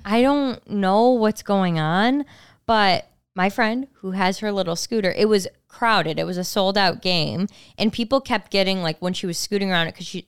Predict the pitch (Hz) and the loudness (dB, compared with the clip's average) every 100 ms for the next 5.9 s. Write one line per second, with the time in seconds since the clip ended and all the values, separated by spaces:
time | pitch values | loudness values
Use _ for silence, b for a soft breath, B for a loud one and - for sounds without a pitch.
0 | - - 180 - - 214 104 - - 208 | -16 -10 -8 -6 -2 0 -2 -4 -4 -2
1 | 202 - 180 - 190 170 165 - 147 - | -2 0 -2 -2 -4 -4 -6 -6 -4 -4
2 | 170 220 220 196 170 165 190 165 - - | -2 0 0 -2 -6 -4 -4 -4 -6 -8
3 | 160 156 185 160 - - 151 151 208 226 | -6 -6 -6 -8 -8 -4 0 2 0 -4
4 | B B B - - 254 269 269 226 185 | B B B -4 -2 -2 -2 -2 0 -2
5 | 175 269 294 - - 208 202 180 | -2 0 0 0 -6 0 0 0